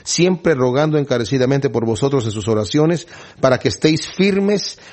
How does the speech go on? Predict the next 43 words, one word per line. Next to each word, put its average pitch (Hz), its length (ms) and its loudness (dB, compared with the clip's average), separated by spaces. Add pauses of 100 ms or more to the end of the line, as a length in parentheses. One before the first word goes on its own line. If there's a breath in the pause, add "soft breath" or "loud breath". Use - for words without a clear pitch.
perfectos - 720 0
y 147 40 -4
completos 147 720 0
en 120 140 -2
todo 160 300 2
lo 135 160 0
que 117 120 -2
Dios 135 400 0 (340 soft breath)
quiere. - 420 -2 (800 soft breath)
Como 120 200 2
dije, 139 180 0
Epafras 139 380 0
se 123 80 -4
queda 131 240 2
todavía 131 380 2
un 131 100 0
tiempo 131 380 0
allí, 120 280 0 (140)
porque 151 300 4
de 156 180 4
él 214 80 0
doy 214 140 2
testimonio 180 640 0
de 156 80 0
que 143 100 -2
tiene 175 340 0
gran 165 220 2
solicitud 156 580 0
por 139 140 4
vosotros 175 680 0
y 120 60 0
por 117 360 0 (380 soft breath)
los 131 160 2
que 135 100 0
están 160 340 2
en 135 160 2
Laodicea 120 720 0
y 127 120 -2
los 117 160 -2
que - 80 -2
están 147 400 2
en 117 260 0
Hierápolis. 113 1040 -4